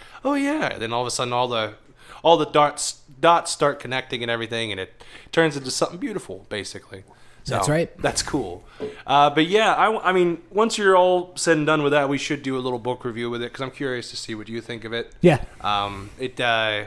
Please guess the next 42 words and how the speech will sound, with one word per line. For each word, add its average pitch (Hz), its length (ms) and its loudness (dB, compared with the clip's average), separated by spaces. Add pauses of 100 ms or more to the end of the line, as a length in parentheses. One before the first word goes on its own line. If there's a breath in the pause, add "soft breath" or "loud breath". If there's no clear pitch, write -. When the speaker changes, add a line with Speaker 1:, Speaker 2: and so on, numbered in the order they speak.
(100)
Speaker 1:
it 131 140 -12
definitely 139 540 -4
was 120 360 -6
an 123 120 -10
interesting 117 440 -12
read. 104 300 -12 (200)
Speaker 2:
Yeah. 107 220 4
Speaker 1:
And, 98 140 -8
uh, 101 240 -4 (760 soft breath)
I 160 80 0
mean, 151 100 0
compared 160 340 0
to 170 60 -4
the 120 80 -10
rest 127 220 -4
of 117 40 -14
the 117 60 -8
books 107 220 -12
that's 113 120 -14
come 110 160 -12
out 98 200 -8
this, - 320 -14
like, 110 160 -8
so 107 160 -6
far, 92 340 -8
I 92 40 -12
feel 117 200 -8
like 104 140 -6
it's, 104 180 -8
it's, - 260 -10 (140)
it's 143 180 -6
set 143 280 -4
aside 107 480 -2
from 90 180 -16
them. 90 140 -16 (280 soft breath)
Speaker 2:
Well, 240 180 10
exactly. 185 540 2
I 139 60 -4
think 196 200 4
it, 165 260 6 (520)
I - 60 -2
mean, 202 260 8